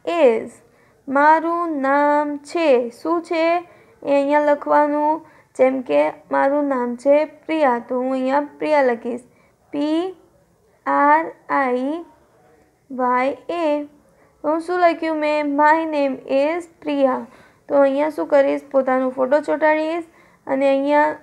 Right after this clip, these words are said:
હું સ્ટુડન્ટ નહીં, હું શું છું? ટીચર. તો હું અહીંયા શું લખીશ?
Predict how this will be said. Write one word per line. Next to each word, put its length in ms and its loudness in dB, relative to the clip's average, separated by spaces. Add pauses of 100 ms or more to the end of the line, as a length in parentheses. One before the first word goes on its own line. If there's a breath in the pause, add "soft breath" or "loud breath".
હું 160 -2
સ્ટુડન્ટ 520 -2
નહીં, 380 -2
હું 180 -6
શું 240 -6
છું? 360 -2
ટીચર. 540 -4 (520 soft breath)
તો 80 -2
હું 100 2
અહીંયા 280 -2
શું 200 -6
લખીશ? 600 -4